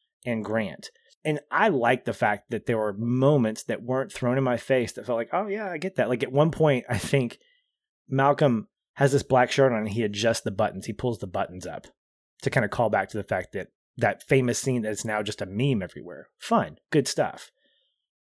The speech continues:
But I, at two hours, I didn't get much closure in terms of what we were given prior to that. And I think that's the,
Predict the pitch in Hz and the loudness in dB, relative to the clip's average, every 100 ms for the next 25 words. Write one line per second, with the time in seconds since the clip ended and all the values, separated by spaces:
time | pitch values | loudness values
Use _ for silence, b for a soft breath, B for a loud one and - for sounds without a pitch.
0 | _ _ _ _ _ _ - 127 123 - | _ _ _ _ _ _ -2 0 0 -4
1 | _ _ _ _ - 131 - 160 131 143 | _ _ _ _ -6 -4 2 6 8 8
2 | 127 113 107 - _ _ _ _ _ _ | 6 2 -2 -10 _ _ _ _ _ _
3 | - 107 139 131 123 110 101 101 - - | -8 -2 2 2 2 -2 -2 -4 -6 -2
4 | 160 196 180 117 104 101 - 127 117 127 | 4 6 6 4 -4 -6 -10 -8 -4 -2
5 | 120 107 95 117 - 117 101 101 98 101 | -2 -4 -2 -4 -2 -4 -2 -6 -8 -4
6 | 113 104 98 92 - _ _ _ _ - | -4 -2 -6 -8 -14 _ _ _ _ -2
7 | 117 98 - 127 101 95 - 170 160 190 | 0 0 0 0 0 -4 0 0 4 4
8 | 185 233 - 156 | 4 2 0 -2